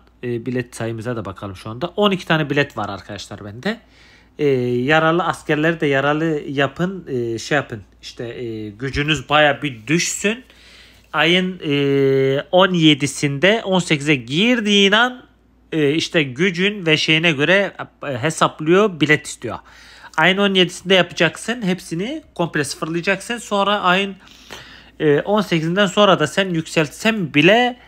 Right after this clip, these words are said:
artık o bilet sayısı değişmeyecek arkadaşlar. Bu konu hakkında da bu bilgiyi verelim. Zaten birçoğunuz da belki biliyorsunuzdur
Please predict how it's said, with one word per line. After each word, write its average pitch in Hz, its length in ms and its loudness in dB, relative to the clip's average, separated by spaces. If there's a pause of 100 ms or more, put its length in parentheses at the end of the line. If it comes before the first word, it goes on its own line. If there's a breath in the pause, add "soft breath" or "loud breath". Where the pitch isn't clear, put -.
(260 soft breath)
artık 180 340 2
o 185 160 0
bilet 180 220 2
sayısı 170 340 -2
değişmeyecek 135 520 0
arkadaşlar. 127 500 -4 (400 loud breath)
Bu 233 300 0
konu 208 240 2
hakkında 208 520 2
da 196 200 0
bu 180 160 -2
bilgiyi 170 400 0
verelim. 190 400 0
Zaten 180 340 -2
birçoğunuz 190 380 -6
da 147 120 -2
belki 170 320 -4
biliyorsunuzdur 113 640 -4